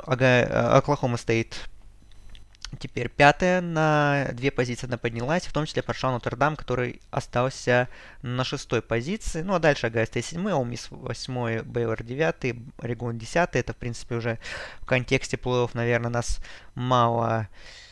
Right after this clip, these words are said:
интересует, потому что, ну, Огайо Стейт и Ole Miss уже регулярный чемпионат закончили и просто будут играть в одном из, э, новогодних боулов.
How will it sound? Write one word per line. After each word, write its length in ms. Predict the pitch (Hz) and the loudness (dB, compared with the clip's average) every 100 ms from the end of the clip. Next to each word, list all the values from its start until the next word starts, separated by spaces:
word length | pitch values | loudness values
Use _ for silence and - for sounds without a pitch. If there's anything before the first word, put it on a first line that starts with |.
| - - | -20 -10
интересует, 880 | - 120 127 131 - 160 165 156 - | -6 -4 -4 -4 -4 -2 -2 -2 -4
потому 480 | - - 120 127 127 | -4 0 0 -2 -6
что, 440 | - - 120 117 - - - | -8 -2 -2 -2 -6 -18 -6
ну, 400 | 147 165 143 110 - - - - | 0 2 2 -4 -12 -20 -8 0
Огайо 320 | 127 123 123 | 4 6 4
Стейт 320 | - 120 - | 4 2 2
и 40 | |
Ole 160 | 120 120 | 0 0
Miss 160 | 120 117 | -2 -4
уже 140 | 113 | -4
регулярный 400 | 113 117 113 117 | -4 0 2 0
чемпионат 420 | - 117 113 113 | -6 -6 -4 -2
закончили 560 | 120 - 180 190 151 131 | -6 -4 -4 -4 -4 -4
и 60 | |
просто 360 | 120 117 113 - | -2 -4 -6 -8
будут 220 | 113 113 | -10 -8
играть 180 | 110 113 | -4 -4
в 40 | |
одном 220 | 113 113 117 | -4 -4 -8
из, 260 | 110 - - | -10 -8 -4
э, 220 | 113 110 - - - | -4 -6 -14 -20 -10
новогодних 560 | 127 120 123 131 139 | -6 -4 -2 -2 -2
боулов. 480 | 147 240 247 208 175 | 0 4 4 4 2